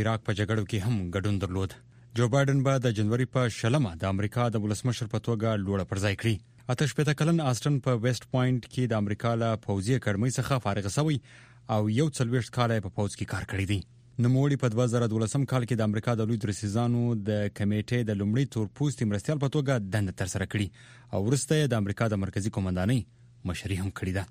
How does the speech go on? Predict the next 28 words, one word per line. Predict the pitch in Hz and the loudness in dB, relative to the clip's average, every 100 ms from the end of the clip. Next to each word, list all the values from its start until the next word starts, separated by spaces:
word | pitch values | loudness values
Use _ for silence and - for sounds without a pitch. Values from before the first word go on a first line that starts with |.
| - - - - - - | -14 -20 -20 -20 -6 0
ښاغلي | 113 120 139 | 2 2 2
آسټن | 139 - 139 | 0 2 2
وروسته | 127 127 127 | 2 0 2
له | 117 | 2
هغه | 117 123 | 0 0
چې | 120 | 0
د | 113 | 2
امریکا | 110 107 120 | 0 2 2
د | 117 110 | 2 2
متحده | 107 113 117 | 2 2 2
ایالاتو | 113 117 113 107 | 2 0 0 0
د | 101 | 0
مرکزي | 98 104 113 107 | -2 -2 0 0
قومندانۍ | 104 101 107 113 104 | 2 2 2 2 -2
د | - | -2
قومندان | 101 101 104 143 117 | 0 2 2 2 0
په | - | -2
توګه | 107 101 | -2 -2
خدمت | 104 110 143 143 | -2 0 0 0
وکړ، | 143 151 - - - | 0 0 -2 -16 -6
په | 110 107 | -2 2
دوه | 117 | 2
زره | 113 104 | 2 2
شپاړسم | 113 104 143 127 | 0 0 0 2
کال | 120 110 | 0 0
کې | 127 107 | 0 0
تقاعد | 95 92 90 | -2 -2 -2
وکړ. | 95 104 | -2 -2